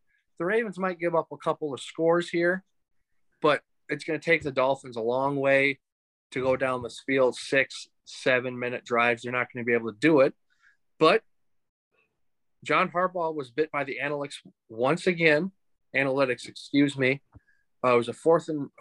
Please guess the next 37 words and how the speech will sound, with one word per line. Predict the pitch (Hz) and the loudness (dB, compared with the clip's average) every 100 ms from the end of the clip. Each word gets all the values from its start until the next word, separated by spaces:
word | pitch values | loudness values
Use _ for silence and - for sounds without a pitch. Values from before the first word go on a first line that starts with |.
| - | 2
fourth | 151 151 | 4 4
and | 151 | 0
one | 135 147 | 2 4
in | 156 127 | 2 2
his | 117 | 0
own | 135 151 | 0 0
territory. | 160 135 127 - 113 123 160 _ _ _ _ _ _ _ _ _ _ _ _ _ | 2 2 2 -2 0 0 -4 _ _ _ _ _ _ _ _ _ _ _ _ _
He | 170 | 0
goes | 165 214 240 - | 4 4 4 -4
for | 165 214 | -2 -2
it. | - _ _ _ _ _ _ _ | -6 _ _ _ _ _ _ _
The | 147 | -12
Ravens | 151 185 185 147 | -6 -6 -6 -10
don't | - 160 220 | -4 -4 -4
get | 170 156 | -2 0
it. | 202 - _ _ _ _ | -2 -6 _ _ _ _
And | 160 160 | -4 -2
then, | 156 156 156 156 151 | -2 0 -2 -2 -2
uh, | 143 135 123 - _ | -2 -2 -2 -6 _
turnover, | 175 196 160 151 185 190 _ | 0 2 2 0 -2 -6 _
Dolphins | 147 151 147 131 - | 2 2 -2 -14 -6
quick | - 160 | -2 -2
strike, | - - 175 165 147 | -2 0 2 2 -2
and | |
before | 123 - 156 139 | -8 0 4 4
you | |
know | 131 175 | 4 2
it, | 120 | 2
it's | 127 123 | -2 -10
a | |
seven-point | - 143 139 117 139 123 113 | -4 -2 -2 -6 -4 -4 0
game, | 139 156 131 | 2 2 0
and | 120 113 | -6 -2
Baltimore | 123 - 117 110 104 | -2 -2 -4 -4 -2
is | |
just | 117 - | -2 2
shook. | - 131 | 2 2